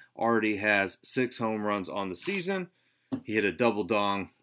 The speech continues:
last game. I mean, he's just on fire going up against a pitcher who's on fire, but different, like, bad fire. Not good for Jorge Lopez.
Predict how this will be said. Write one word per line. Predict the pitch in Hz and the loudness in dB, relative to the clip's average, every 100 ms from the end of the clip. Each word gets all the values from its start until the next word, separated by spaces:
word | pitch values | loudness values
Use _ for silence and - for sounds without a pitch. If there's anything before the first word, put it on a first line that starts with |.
| - | -6
last | 107 123 120 - | 0 2 0 0
game. | 131 139 139 139 | 4 4 4 2
I | 113 | -2
mean, | 113 | 0
he's | 110 98 | 0 -2
just | 127 117 | -2 -2
on | 113 98 | -4 -4
fire | - 104 104 101 101 - | 0 2 2 2 0 -2
going | 98 104 98 | -4 -2 -4
up | 85 | -4
against | 98 92 | -6 -6
a | 95 | -8
pitcher | - 101 - 98 | -4 -4 -2 -4
who's | 92 101 95 85 _ _ _ - - - _ | -2 -2 -4 -8 _ _ _ -20 -20 -20 _
on | 110 110 104 | -2 0 0
fire, | - 110 98 87 90 95 | 0 2 4 2 0 -6
but | 92 98 98 95 87 | -4 -2 -2 -6 -2
different, | 110 - 85 87 | -2 -2 -8 -4
like, | 87 90 - _ _ - | -4 -4 -8 _ _ -10
bad | 117 107 107 | 2 4 4
fire. | - 90 78 - _ _ | 2 -2 -2 -8 _ _
Not | 98 110 104 | -2 -2 2
good | 107 101 | 0 0
for | 110 | 0
Jorge | 107 107 104 | 2 4 2
Lopez. | 95 123 131 143 139 135 | 2 0 2 4 4 4